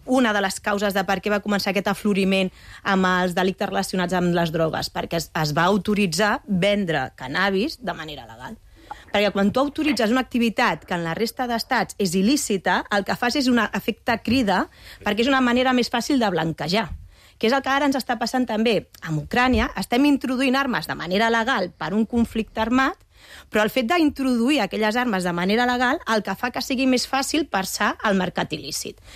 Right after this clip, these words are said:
Per tant, la normativa l'hem de pensar no només per castigar més, sinó especialment per prevenir més. És a dir, aquí el fet de que s'aprovés en el passat aquesta autorització per obrir botigues per vendre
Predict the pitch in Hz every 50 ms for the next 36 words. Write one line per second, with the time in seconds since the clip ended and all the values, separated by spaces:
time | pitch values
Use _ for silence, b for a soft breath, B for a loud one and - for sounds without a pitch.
0 | B B B B 214 208 190 208 208 208 208 208 214 214 208 214 202 196 - 302
1 | 339 349 311 254 240 254 247 254 247 - 226 226 220 - - 214 214 220 254 320
2 | 339 339 294 269 214 - - 175 180 - - 185 - - - 190 185 247 294 285
3 | 277 349 427 - - B B B B B B - 226 214 214 208 - - 220 -
4 | - 269 277 269 302 359 370 - 247 220 180 180 - 214 202 196 185 190 196 220
5 | 214 180 151 135 123 - - - B B B B B B B 240 233 254 240 226
6 | 220 208 - - 220 208 - - 262 220 208 - 269 226 254 285 - 294 262 -
7 | 254 214 - 226 220 196 175 160 - - - 202 196 196 196 190 180 - 190 185
8 | - - 214 170 - - B B B B B B B B 202 190 262 254 - -
9 | 277 233 - 262 233 240 202 202 220 208 - - 185 175 - 185 185 190 185 196
10 | 226 233 240 247 220 - 202 185 175 175 175 - - - 180 185 196 196 190 190
11 | 175 175 165